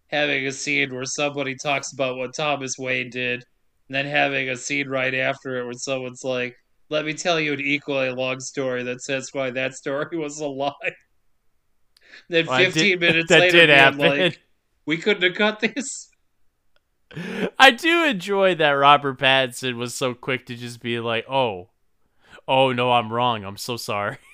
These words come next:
Speaker 2: <laughs>
Speaker 1: Whatever.
Speaker 2: We should do that movie.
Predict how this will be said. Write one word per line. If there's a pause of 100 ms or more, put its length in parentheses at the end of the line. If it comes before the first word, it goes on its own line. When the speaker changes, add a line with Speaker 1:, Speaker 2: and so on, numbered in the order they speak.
(320)
Speaker 2:
<laughs>
Speaker 1:
Whatever. (1400)
Speaker 2:
We
should
do
that
movie.